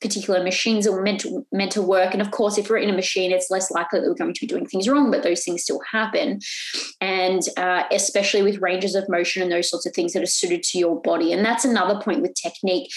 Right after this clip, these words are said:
just getting to know your own body, because particularly with, like, textbooks and things like that, um, of course, what is shown is just for the example. And we don't all have textbook anatomy. Like, well, they're all different. Our limb lengths are all really, really different,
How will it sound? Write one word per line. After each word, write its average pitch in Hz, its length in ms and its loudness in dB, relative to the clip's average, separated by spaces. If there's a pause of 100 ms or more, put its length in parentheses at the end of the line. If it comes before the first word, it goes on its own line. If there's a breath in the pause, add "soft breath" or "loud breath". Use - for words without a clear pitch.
(200 loud breath)
just 220 180 -2
getting 220 220 4
to 214 120 0
know 196 80 2
your 190 220 2
own 180 120 0
body, 185 220 2
because 196 380 -4
particularly 285 540 0
with, 240 220 2
like, 185 240 0
textbooks 226 560 -2
and 202 180 0
things 202 260 2
like 185 220 2
that, 185 300 2 (380 loud breath)
um, 196 360 2
of 208 160 -2
course, 220 580 0
what 202 460 0
is 208 140 0
shown 202 480 2
is 190 260 -2
just 190 340 -2
for 185 460 4
the 180 160 2 (220)
example. 185 840 0 (280 loud breath)
And 196 340 0
we 214 140 2
don't 214 300 2
all 208 200 4
have 185 260 -2
textbook - 480 -2
anatomy. 196 720 2
Like, - 260 2
well, 277 160 4
they're 349 220 4
all 277 120 4
different. 220 380 0
Our 185 180 2
limb 226 200 4
lengths 208 280 0
are - 80 0
all 196 180 2
really, 202 200 4
really 185 200 2
different, 202 500 -2